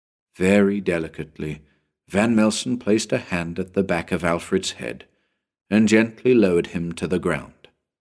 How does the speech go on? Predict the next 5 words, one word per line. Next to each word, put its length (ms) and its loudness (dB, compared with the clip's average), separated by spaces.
"Rest, 640 -6
my 160 -12
friend," 460 -20
he 60 -6
said, 400 -8